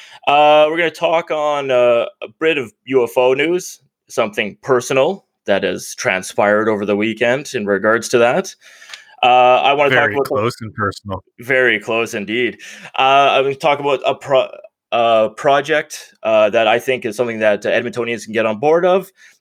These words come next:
Speaker 1: uh, get on board with, sorry. And, uh, as I said, we're gonna go in through the hockey world and get our thoughts on what's coming up for us.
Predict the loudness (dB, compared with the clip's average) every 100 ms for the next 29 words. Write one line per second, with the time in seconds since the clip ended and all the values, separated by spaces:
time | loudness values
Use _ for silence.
0 | -4 0 0 0 -2 -2 -2 0 0 2
1 | 0 -4 -6 -2 0 2 -2 -4 0 2
2 | 2 2 2 2 0 -2 -2 -2 0 0
3 | -2 -8 _ _ -2 0 0 -2 0 0
4 | 0 0 0 2 0 0 0 2 2 0
5 | 0 0 -2 -2 -2 -2 -2 -10 -6 -4
6 | -4 -8 -20